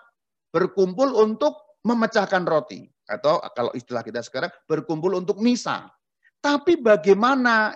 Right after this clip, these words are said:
caranya dirayakan, bagaimana caranya itu di, dilakukan, kan tidak ada keterangannya, saudara-saudari. Kisah Rasul dua ayat empat dua, ayat empat puluh enam juga hanya memecahkan roti, singkat saja.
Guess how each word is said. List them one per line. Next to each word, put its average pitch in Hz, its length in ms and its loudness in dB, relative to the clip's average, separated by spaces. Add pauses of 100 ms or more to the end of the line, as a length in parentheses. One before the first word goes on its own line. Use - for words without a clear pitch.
(140)
caranya 202 640 0
dirayakan, 156 1120 -4 (1400)
bagaimana 196 560 2
caranya 180 560 -2
itu 170 320 -6
di, 143 320 -4 (480)
dilakukan, 165 960 0
kan 339 160 -6
tidak 190 240 -4
ada 160 160 -6
keterangannya, 262 640 -8
saudara-saudari. 120 720 -12 (400)
Kisah 170 320 -2
Rasul 160 560 0
dua 170 480 0
ayat 156 240 0
empat 151 240 -2
dua, 156 240 0
ayat 156 160 -4
empat 160 160 -4
puluh 175 160 -4
enam 294 80 -4
juga 180 240 -4
hanya 170 240 -4
memecahkan 196 560 -2
roti, 175 160 -6
singkat 262 480 -8
saja. 254 320 -6